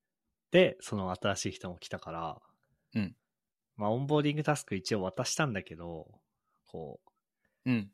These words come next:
Speaker 1: 何しろ新規プロダクト開発だからみんなで設計とかをさ、してたのよ。
Speaker 2: はいはいはい。
Speaker 1: で、そこにガツガツ参加してくれて、めっちゃいい意見とかも言ってもらってて、って感じだから。
Speaker 2: おー。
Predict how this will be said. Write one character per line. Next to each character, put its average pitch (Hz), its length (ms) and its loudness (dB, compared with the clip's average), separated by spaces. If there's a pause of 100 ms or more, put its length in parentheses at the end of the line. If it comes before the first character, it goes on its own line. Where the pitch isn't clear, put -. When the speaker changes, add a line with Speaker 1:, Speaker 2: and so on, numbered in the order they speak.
(380)
Speaker 1:
何 135 160 4
し 117 120 0
ろ 87 240 -2
新 113 280 -2
規 110 140 -8
プ - 100 -6
ロ 107 100 0
ダ 101 100 -2
ク - 100 -10
ト 113 100 -8
開 107 180 -2
発 98 140 -10
だ 90 120 -8
か 92 100 -8
ら 87 40 -6
み 104 140 -4
ん 120 80 -2
な 127 100 4
で 107 100 0
設 - 260 -10
計 95 140 -6
と 98 120 -8
か 76 120 -8
を 71 80 -14
さ、 - 200 -10 (360)
し - 120 -8
て 104 80 -4
た 82 140 -8
の 76 120 -16
よ。 - 140 -20 (200)
Speaker 2:
は 107 180 -6
い - 40 -8
は - 160 -16
い 190 40 -14
は - 240 -20
い。 - 80 -20 (320)
Speaker 1:
で、 117 100 -8
そ - 120 -4
こ 117 140 -2
に 120 120 -2
ガ 120 140 2
ツ 120 120 0
ガ 95 100 0
ツ - 120 -10
参 92 240 -6
加 - 140 -6
し - 100 -8
て 95 80 -6
く - 120 -10
れ 90 120 -6
て、 - 340 -8 (720)
め 110 100 -4
っ - 80 -6
ち - 120 -6
ゃ 92 80 -2
い 95 60 -4
い 90 320 -6 (120)
意 - 100 -12
見 87 200 -8
と - 100 -14
か 87 100 -12
も 85 120 -10
言 87 80 -10
っ - 40 -20 (140)
て 87 180 -4
も 87 160 -8
ら 85 60 -8
っ - 80 -14
て - 160 -14
て、 - 240 -14
っ - 220 -20 (840)
て 110 100 -4
感 90 220 -6
じ 90 120 -10
だ 85 100 -10
か - 140 -8
ら。 82 200 -10
Speaker 2:
お 110 80 -6
ー。 110 560 -10